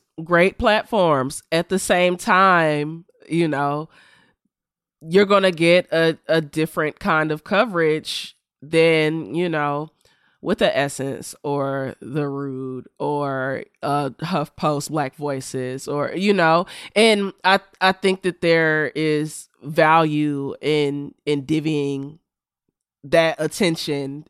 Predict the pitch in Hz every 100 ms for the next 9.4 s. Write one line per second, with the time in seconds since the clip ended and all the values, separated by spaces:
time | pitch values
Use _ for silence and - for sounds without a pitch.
0 | - 156 143 156 156 147 156 156 151 -
1 | _ - - - _ _ _ - 214 262
2 | 220 254 220 214 262 302 277 262 - 247
3 | 233 226 254 - 220 240 233 226 214 202
4 | 196 190 170 165 160 _ - 160 185 190
5 | 202 185 185 170 - 170 - 185 170 160
6 | _ 147 165 160 165 156 156 151 156 147
7 | - 226 254 - 175 - 165 240 139 -
8 | - - 160 - - - - - _ -
9 | 180 185 175